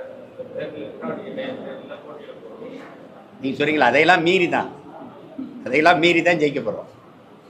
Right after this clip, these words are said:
Speaker 1: பாமக வந்து இப்ப எடுத்தப்பட்ட, அஹ், அன்புமணி பத்தின பணிபுரம் இல்லையா? அவர் நேர்மையானவரா இருந்து ஜெயிச்சிருக்காரு. அதனால பாமக வந்து எங்களுக்கு வந்து வாக்களிப்பாங்க,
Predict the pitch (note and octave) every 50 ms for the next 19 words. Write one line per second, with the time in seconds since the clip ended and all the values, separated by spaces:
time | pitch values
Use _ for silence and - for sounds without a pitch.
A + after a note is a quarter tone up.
0 | - - - - - - - - - - - - - - - - - - - -
1 | - - - - - - - - - - F3+ F3+ F3 F3 E3+ D#3+ D#3 D3+ D3+ D3+
2 | D#3 D#3 D3+ C#3+ C3+ - - - - - - - - - - C#3+ C#3 - - -
3 | - - - - - - C#3 C#3 C3 - - - - - - - - - - -
4 | - - - - - - - - - - - - - - - - - E3 E3 D3+
5 | D3+ - - - - - D#3+ E3 - - D#3 D#3+ D#3 D3+ - - - - - -
6 | - - C4 - - - - - - - - - - - - - - D#3+ C3+ -
7 | - - - - - A#2 A2 - - - C#3+ D3+ D#3 D3 - - - D3+ - -
8 | - - - - - - - - - - - C3+ C3 - - - - - - -
9 | - - - - - - - - - - - - - - - C3+ C#3 D3+ D3+ D3
10 | - - D3 C3+ - D3+ D#3 D3+ - - D3 - - - - D3+ D#3 D3 C#3+ C3+
11 | C3 C3 - - - - C#3 C3+ - D3+ C#3+ - - - - - - - D3+ D3+
12 | C#3+ - - - - - -